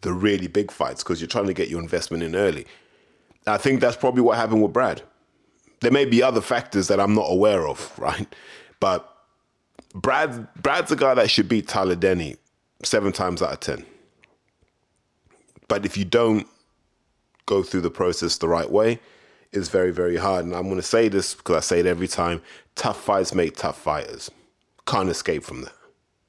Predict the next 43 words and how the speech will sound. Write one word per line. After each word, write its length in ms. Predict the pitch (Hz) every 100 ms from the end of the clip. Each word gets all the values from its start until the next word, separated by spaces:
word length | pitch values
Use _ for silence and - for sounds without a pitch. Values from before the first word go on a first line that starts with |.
| _ _ _ _ _ _ _
And 260 | 85 85 -
if 200 | 82 107
you, 80 | 107
if 160 | 110
you're 100 | 110
not 140 | 117 101
in 80 |
that 160 | 110 -
position, 560 | 98 101 104 90 80 - _ _ _ _ _ _
it, 240 | 95 98 -
it 140 | 92 90
can 160 | 95
get 200 | 87 78
tricky. 440 | - 98 - 64 - _ _ _ _ _ _ _ _ _ _ _ _ _ _ _ _ _ _ _ _ _ _ _
That's 180 | 98 -
the 80 | 95
truest 300 | - 104 -
way 120 | 90
to 120 | -
describe 220 | 78 80
it. 60 | -
It 80 | -
can 140 | 95
get 220 | 87 80
very, 240 | - 90 87
very 260 | 87 80
tricky. 420 | 80 95 85 71 - - -
I 140 | 107
hope 240 | 117 113 82
Brad 300 | 104 101 90
rebuilds. 560 | 92 85 104 135 - - _ _ _ _ _ _ -
Hey, 160 | 117
he's 120 | 76 76
a 40 | _ _ -
decent 320 | 85 - 69
enough 260 | 78 -
kid. 280 | - 90 92 - - -
Same 300 | - 107 101
as 120 | 92
I 80 | 90
feel 220 | 107 90
with 100 | 87
Linus. 420 | 113 98 73